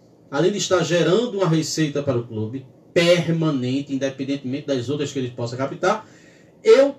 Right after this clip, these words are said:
tenho voz ativa no meu clube, porque o meu voto vale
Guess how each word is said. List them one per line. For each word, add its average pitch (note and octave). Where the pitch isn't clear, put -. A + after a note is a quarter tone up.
tenho B3+
voz F#3+
ativa A#3+
no B3
meu B3
clube, F#3+
porque G3
o A3
meu A3+
voto C#3
vale D3+